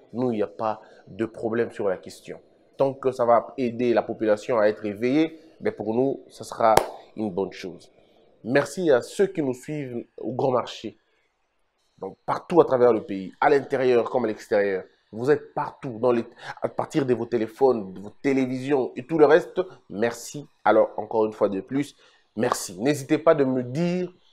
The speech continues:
ce que vous pensez, vos suggestions, vos remarques. Nous sommes très ouverts pour ça. Lundi, l'Assemblée nationale va recevoir les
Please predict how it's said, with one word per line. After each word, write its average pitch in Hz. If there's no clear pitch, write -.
ce -
que 160
vous 127
pensez, 113
vos 101
suggestions, 127
vos 117
remarques. 123
Nous 120
sommes 120
très 147
ouverts 123
pour 104
ça. -
Lundi, 170
l'Assemblée 139
nationale 135
va 117
recevoir 120
les 117